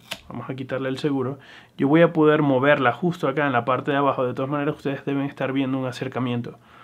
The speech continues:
Entonces, en la parte de abajo, justo aquí en la parte de abajo, hay un indicador de grados que te va a permitir ajustar la posición en cuanto a, al grado y al giro de la cabeza panorámica. Entonces, esto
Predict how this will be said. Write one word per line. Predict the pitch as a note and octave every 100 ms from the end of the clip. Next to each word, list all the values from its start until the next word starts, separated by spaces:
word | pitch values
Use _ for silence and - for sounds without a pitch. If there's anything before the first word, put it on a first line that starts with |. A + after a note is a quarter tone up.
| - - - _ -
Entonces, | D3 E3
en | E3+
la | D3 C#3
parte | E3 G#3 G#3+
de | G3+
abajo, | D#3+ C#3 C#3+
justo | - G#3+ G3+ G3+
aquí | F3+ F3
en | C#3+
la | A#2+ A#2
parte | C#3+ D#3
de | D#3+ D3+
abajo, | D3 C#3+ G#3 A3+ - _ _ - - - -
hay | F#3
un | G#3+ G#3
indicador | F3+ D#3 D3 D3+ D#3+ D#3
de | C#3
grados | B2+ B2+ A2+ C#3+ E3 -
que | C3+
te | C3
va | C3
a | C3+
permitir | D3+ D3 C#3+ D#3 D3+
ajustar | C#3+ B2+ D#3+ E3+
la | F3+
posición | F3 C#3 B2+ D#3 D3
en | C3
cuanto | B2 A#2+ A#2+
a, | A2 A2
al | - B2 B2
grado | C3+ C#3 D#3 F#3
y | F#3 B2
al | B2
giro | - E3+ D#3 E3 F#3+ - _ - - - _
de | B2 B2+
la | A#2+ A2+ A2+ G#2+ G#2+ -
cabeza | C3 B2+ - B2+
panorámica. | B2+ B2+ F3 D3+ A2
Entonces, | G#2 - C#3
esto | B2 D#3+